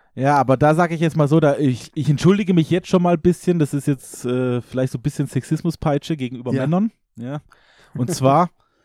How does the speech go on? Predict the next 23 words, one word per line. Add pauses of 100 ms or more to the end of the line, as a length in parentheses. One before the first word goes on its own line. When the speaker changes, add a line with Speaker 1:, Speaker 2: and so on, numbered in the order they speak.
(220)
Speaker 1:
ähm, (240)
beim
Friseur
haben
die
Frauen
halt
einen
Vorteil,
weil (380)
wenn
die
da
hingehen,
die
schneiden
die
Haare
nicht
drei
Millimeter
oder
vier,